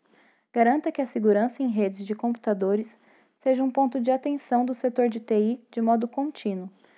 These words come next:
Assim, os usuários poderão utilizar a infraestrutura em todas as suas atividades, sem que as informações de clientes fiquem expostas.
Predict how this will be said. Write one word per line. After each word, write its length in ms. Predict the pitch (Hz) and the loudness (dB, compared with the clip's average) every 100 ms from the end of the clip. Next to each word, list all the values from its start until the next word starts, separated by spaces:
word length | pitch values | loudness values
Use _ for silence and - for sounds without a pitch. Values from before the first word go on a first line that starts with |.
| _ _ _ | _ _ _
Assim, 300 | - 233 320 | -6 -4 -2
os 120 | 339 277 | 0 0
usuários 600 | 247 220 202 202 254 - | 0 0 2 2 -2 -4
poderão 460 | 247 214 208 208 | -4 0 2 2
utilizar 540 | 208 - 208 196 226 269 | -2 -4 -4 0 2 2
a 40 | |
infraestrutura 800 | 277 277 247 233 226 - 220 226 - | -2 -2 -4 -4 -8 -2 -2 -2 -2
em 120 | 240 | -2
todas 340 | 240 254 247 254 | 0 -2 0 -4
as 100 | 247 | -2
suas 260 | 262 247 | -2 -2
atividades, 800 | 240 - 226 196 202 214 220 - _ _ _ _ _ _ | -4 -6 -6 0 2 0 -4 -18 _ _ _ _ _ _
sem 300 | - 285 311 | -6 -2 0
que 100 | 320 | 0
as 120 | 285 | 0
informações 580 | 285 269 240 233 262 269 | -2 0 -2 0 -2 -2
de 80 | 269 | -2
clientes 520 | 254 220 226 233 - | 0 2 0 -2 -8
fiquem 360 | 254 240 254 | -8 -4 -4
expostas. 640 | 269 - 190 185 - 214 | -4 0 0 0 -6 -20